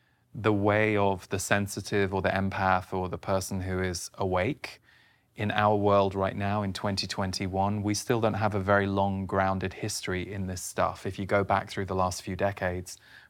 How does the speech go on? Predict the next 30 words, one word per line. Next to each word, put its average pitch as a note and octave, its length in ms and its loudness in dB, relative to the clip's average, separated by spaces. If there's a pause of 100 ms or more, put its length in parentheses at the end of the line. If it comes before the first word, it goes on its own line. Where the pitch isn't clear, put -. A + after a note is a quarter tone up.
most B2+ 340 2
of F#2+ 100 2
us, G2 260 0
when F#2+ 100 -2
we F#2+ 80 0
were F#2 80 0
younger, G2 560 2 (560)
we A2+ 160 0
weren't A#2+ 220 2
really A#2+ 220 2
taught D3+ 380 2
about E2+ 300 0
this. F2+ 180 -4
There G#2 140 -4
wasn't G#2 320 -2
space G2+ 400 0
held F#2 380 2
for F2 280 -2 (520)
these G#2 280 0
concepts A2+ 680 0
and F#2+ 140 -2
these F#2+ 160 -2
experiences. G2+ 880 -4
So F2+ 240 -4
I G2 120 -4
think G2+ 220 -8
it's - 180 -6
really G#2 240 0
important F2+ 580 -4
that, F2+ 160 -4